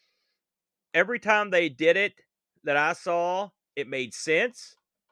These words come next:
and they were implemented to at least where it was, you, it didn't take a super genius to do it, but it still was irritating. Um,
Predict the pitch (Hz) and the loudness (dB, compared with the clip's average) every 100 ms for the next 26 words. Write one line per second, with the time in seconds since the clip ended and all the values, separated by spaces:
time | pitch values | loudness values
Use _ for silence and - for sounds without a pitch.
0 | _ _ 156 160 175 170 - 196 190 202 | _ _ -6 0 0 0 -4 -6 -8 -8
1 | 185 185 190 156 143 165 196 - 165 165 | -6 -6 -6 -8 -10 -6 -8 -8 0 0
2 | 143 131 - 127 117 104 _ _ _ _ | 0 -6 -18 -18 -18 -20 _ _ _ _
3 | _ 185 220 202 170 196 165 - - 226 | _ -6 -4 -6 -4 -4 -2 -6 -6 -8
4 | 208 175 131 156 160 139 139 147 117 82 | -4 -6 -2 -4 -4 -10 -6 -4 -4 -6
5 | _ 131 151 147 143 156 - 220 190 135 | _ -20 -6 -4 -4 -6 -4 -2 0 -2
6 | 139 165 135 - 110 98 82 78 _ _ | -2 -2 -2 -4 -6 -8 -14 -18 _ _
7 | _ _ - 151 165 160 | _ _ -6 -2 0 -2